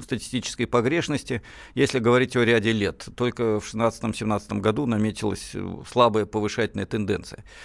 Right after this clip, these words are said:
Да и проблема экономики — это не только рост. Понимаете, можно увеличить объём производства за счёт того, что мы больше вырубим леса или выкачаем ещё больше нефти. Э, объём производства как бы вырастет, но это именно как бы.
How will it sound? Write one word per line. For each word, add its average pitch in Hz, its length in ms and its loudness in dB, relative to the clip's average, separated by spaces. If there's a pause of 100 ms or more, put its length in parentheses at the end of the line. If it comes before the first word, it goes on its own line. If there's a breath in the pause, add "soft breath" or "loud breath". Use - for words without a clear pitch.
(140 loud breath)
Да 147 120 4
и 175 100 6
проблема 151 460 2
экономики — 156 520 2
это 135 140 2
не 143 120 2
только 151 340 2
рост. 147 260 2
Понимаете, 117 400 -2
можно 120 400 0
увеличить 120 800 0
объём 110 420 4
производства 120 680 2
за 113 120 0
счёт 113 240 -4
того, 135 220 2
что - 160 -2
мы 117 140 2
больше 117 320 0
вырубим 113 400 0
леса 147 320 0
или 107 160 0
выкачаем 110 480 -4
ещё 110 220 -2
больше 107 340 0
нефти. 113 420 -2 (380 loud breath)
Э, 98 400 0
объём 120 600 4
производства 123 680 2
как 143 280 2
бы 120 140 -4
вырастет, 107 540 -2
но 107 120 -6
это 120 120 -8
именно 113 220 -2
как 104 320 2
бы. - 140 -10